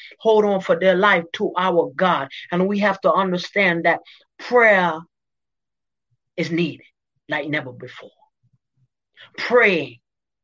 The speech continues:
talking to God, getting closer to God, seeking after God. Things on this earth, they're materialistically,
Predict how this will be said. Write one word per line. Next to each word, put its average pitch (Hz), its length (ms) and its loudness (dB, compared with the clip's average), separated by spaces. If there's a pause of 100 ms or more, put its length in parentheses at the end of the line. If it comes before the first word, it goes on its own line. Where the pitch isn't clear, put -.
(640)
talking 226 420 0
to 180 140 -10
God, 135 260 -6 (560)
getting 202 320 0
closer 208 640 -4 (320)
to 190 100 -6
God, 170 440 -8 (520)
seeking 233 500 -2 (100)
after 196 560 -2
God. 135 560 -4 (460)
Things 220 440 -2
on 202 160 -2
this 196 180 -4
earth, 202 240 -2
they're 196 160 4
materialistically, 190 1500 -4